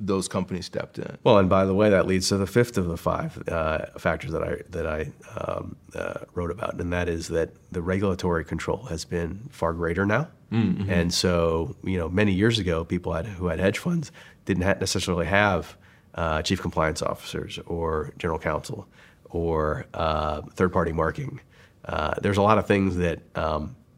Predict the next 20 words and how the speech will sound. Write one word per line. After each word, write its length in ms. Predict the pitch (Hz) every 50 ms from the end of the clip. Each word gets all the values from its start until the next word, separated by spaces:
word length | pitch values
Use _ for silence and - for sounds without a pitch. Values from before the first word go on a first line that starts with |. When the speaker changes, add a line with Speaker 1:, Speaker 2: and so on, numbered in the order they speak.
| _ -
Speaker 2:
have 180 | - 95 92 85
been 140 | 95 90
instituted 640 | 90 90 92 - 92 87 - - 101 98 107 117 123 - - - - _ _
since 560 | - - - - 98 101 107 - - - - - _
those 240 | - - 98 98 95
earlier 320 | 101 104 104 101 98 101 101
times 580 | - 104 95 98 110 123 131 131 139 139 - - - - - - - _ -
that 440 | - 87 95 92 90 - - - 90
may, 560 | 87 90 90 90 90 85 85 85 82 85 80 - - - _ _ _ _ _ -
uh, 300 | - 85 80 80 78 80 -
mean, 500 | 87 92 101 110 113 107 95 90 90 - - - -
that 140 | 90 85 -
may 100 | 87 87
point 460 | 85 - - - - 127 120 101 -
to 400 | - - 95 85 80 80 80 - -
situations 640 | - - 90 - - 87 82 82 82 - 90 85
where 160 | 85 80 80
effectively 640 | 76 - - 87 87 - - 85 78 85 82 78 78
people 460 | 76 - 92 85 - 87 82 80 - -
are 360 | - 82 80 78 78 78 71